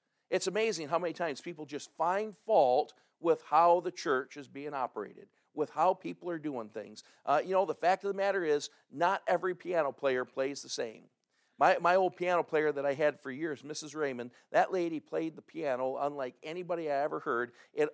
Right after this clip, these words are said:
it was almost like a Southern gospel, um, oh, tavern style. I don't even know how to describe it. She beat on, and this lady's, she's eighty, uh,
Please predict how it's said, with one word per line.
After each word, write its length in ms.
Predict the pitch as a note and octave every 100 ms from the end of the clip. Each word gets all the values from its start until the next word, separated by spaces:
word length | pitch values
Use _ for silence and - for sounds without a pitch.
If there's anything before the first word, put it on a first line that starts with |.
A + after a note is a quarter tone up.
| -
it 280 | D3 D3
was 140 | D3+ -
almost 640 | D#3 A3 A#3 G3+ F#3+ - -
like 300 | C#3 D3 C#3+ - _ _
a 100 | B2
Southern 640 | - - G#3 G#3 G#3+ F#3+
gospel, 920 | D#3 E3+ E3+ - - D#3 C#3+ C3+ B2 _ _ _
um, 720 | - C3 B2+ B2 A2+ A2 A2 A#2+ _ _ _ _ _ _ _ _ _ _ _ _ _ _ _ _ - - -
oh, 680 | - - - - G2 F#2 -
tavern 760 | - G#3 G3 B2 A#2+ G#2 G2 - -
style. 720 | - - B2 G#2+ G#2 B2 -
I 80 | G#3
don't 120 | A3
even 120 | F#3
know 80 | E3+
how 140 | F#3
to 80 | E3+
describe 640 | C3+ B2 - D#3+ F3+ G3 B2
it. 140 | G#2+ - _
She 220 | - A3+
beat 320 | E3+ C3+ G#3+
on, 140 | G3+ G3
and 180 | F#3 B3
this 140 | -
lady's, 340 | F3+ C#3+ C3 D3
she's 280 | D3 A3 E3 -
eighty, 520 | E3+ F#3+ E3+ C#3+ B2 _ _ -
uh, 300 | A2+ A2+ A2+